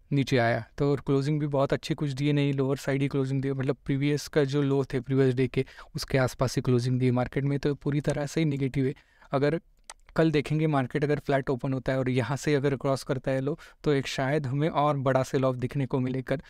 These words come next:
और अगर मार्केट ने ये सस्टेन किया, मतलब ये रेजिस्टेंस यहाँ पे सस्टेन किया, सस्टेन किया निफ्टी ने, तो हमें फिर इ-, इमीडिएट टारगेट तो हमें सेवनटीन थाउजेंड फ़ोर फिफ्टी के आसपास ही दिख रहे हैं इमीडिएट टारगेट। उसके पीछे क्योंकि क्या हो रहा है कि ये जो रेजिस्टेंस है,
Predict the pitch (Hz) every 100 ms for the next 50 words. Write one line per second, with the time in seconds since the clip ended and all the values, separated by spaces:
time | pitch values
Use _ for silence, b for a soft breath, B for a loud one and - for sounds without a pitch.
0 | B B 139 - 139 147 131 131 - 143
1 | 147 139 143 - 135 - 147 120 127 117
2 | 123 131 127 127 123 135 - 143 123 127
3 | 127 143 - - 151 135 - 143 - -
4 | - 156 139 147 135 127 - 170 175 B
5 | B B - 131 135 160 226 - _ _
6 | _ _ 175 170 - 165 - 165 160 151
7 | 160 - 135 139 123 143 143 131 135 131
8 | 131 131 131 135 131 139 131 131 - 135
9 | 131 123 - 127 139 127 - 131 127 127
10 | 131 127 - 131 151 180 b b b 143
11 | - 170 - 156 - 185 160 185 208 190
12 | 180 175 185 160 160 165 170 143 143 160
13 | - 160 135